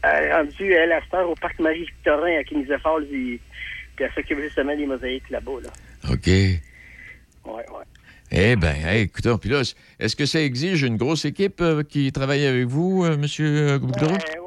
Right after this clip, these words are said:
Speaker 1: ouais, on plantait entre cinquante mille et cent soixante-quinze mille plants par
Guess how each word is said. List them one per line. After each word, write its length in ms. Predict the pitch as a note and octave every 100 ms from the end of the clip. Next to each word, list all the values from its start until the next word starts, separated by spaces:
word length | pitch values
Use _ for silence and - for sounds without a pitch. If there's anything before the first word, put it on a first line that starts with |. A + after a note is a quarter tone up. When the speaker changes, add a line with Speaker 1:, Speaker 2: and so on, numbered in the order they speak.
| F#3+
Speaker 1:
ouais, 480 | E3+ F#3+ F#3+ F3+ F3
on 240 | E3 D#3+
plantait 400 | D3+ E3+ D#3+ - G#3 F3 E3
entre 140 | D#3+ -
cinquante 400 | E3+ E3 - F#3+ E3+
mille 360 | F#3 G3 F3+
et 460 | D#3+ D#3 D3+ D3 C#3+ -
cent 80 | E3+ D#3+ D#3 D3+ D3 - -
soixante-quinze 400 | D#3+ D#3 E3+ D#3
mille 140 | E3+ D#3+
plants 160 | - F3+
par 120 | -